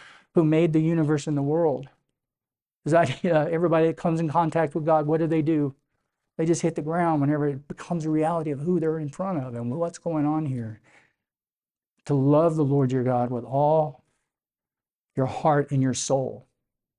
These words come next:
To keep the Lord's commands and the statutes I am giving you for your own good. He says, "That's it. That's the main thing, is love me." Then he moves on. And I'm reminded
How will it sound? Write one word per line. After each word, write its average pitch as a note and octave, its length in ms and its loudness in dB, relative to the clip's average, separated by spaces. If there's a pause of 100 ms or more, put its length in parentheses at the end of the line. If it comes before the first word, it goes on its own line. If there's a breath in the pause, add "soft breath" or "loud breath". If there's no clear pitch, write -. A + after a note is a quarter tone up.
(960)
To C#3+ 80 -4
keep F#3+ 280 0
the D3 100 4
Lord's C#3 220 4
commands A#2+ 460 -2
and A#2+ 100 0
the A2 60 -2
statutes C3 540 -2
I B2+ 80 0
am B2+ 100 -2
giving B2+ 240 0
you A#2 100 -2
for B2 160 -8
your B2 140 -2
own C3+ 160 -2
good. A#2+ 260 -2
He B2+ 80 -8
says, C#3 220 -4
"That's D#3+ 220 2
it. F#3+ 200 0 (460 soft breath)
That's F3 160 2
the - 80 4
main F3+ 240 2
thing, C#3 260 2
is C3+ 120 -2
love D3 240 2
me." B2+ 320 -2 (920 soft breath)
Then A3 360 6
he G3+ 140 4
moves A3 300 6
on. F3 460 4 (1900)
And F3 100 2
I'm F#3 140 6
reminded F#3 640 4